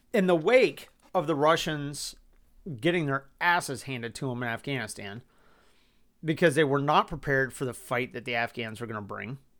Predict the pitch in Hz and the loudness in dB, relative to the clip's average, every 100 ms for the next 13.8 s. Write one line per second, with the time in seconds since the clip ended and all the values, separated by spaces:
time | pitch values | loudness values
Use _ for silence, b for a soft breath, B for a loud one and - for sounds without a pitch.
0 | _ 143 143 135 139 208 196 143 156 139 | _ -2 0 2 2 2 0 -2 0 0
1 | - 147 113 113 110 117 113 - 113 101 | 0 -4 -4 -4 -4 -8 -14 -10 -10 -8
2 | 120 151 160 156 208 208 - 180 143 143 | -4 -2 0 0 -2 -6 -8 -4 -2 -2
3 | 139 170 143 135 127 120 135 135 127 - | -4 -2 2 2 2 -2 -2 -2 -6 -12
4 | B B B B B _ _ _ - - | B B B B B _ _ _ -20 -20
5 | _ _ _ _ 208 139 156 131 156 180 | _ _ _ _ -14 -2 -2 2 4 6
6 | 165 113 120 165 190 - 139 110 123 123 | 4 2 0 4 4 0 -6 -2 -4 -2
7 | 139 - 143 131 120 120 b b b _ | -6 -4 -4 -4 -6 -10 b b b _
8 | 151 151 165 - 135 127 120 123 - - | -2 0 0 -2 -4 -4 -6 -8 -12 -14
9 | b b b b b b _ _ _ _ | b b b b b b _ _ _ _
10 | 175 151 143 131 - 269 247 151 139 143 | 2 6 6 4 2 4 4 4 -2 -4
11 | 110 107 107 104 151 190 98 127 - - | -6 -6 -8 0 2 2 0 -4 -8 -20
12 | _ _ _ _ _ _ _ 180 151 175 | _ _ _ _ _ _ _ -6 2 6
13 | 196 196 - 185 185 147 131 - | 6 4 0 0 0 0 -6 -10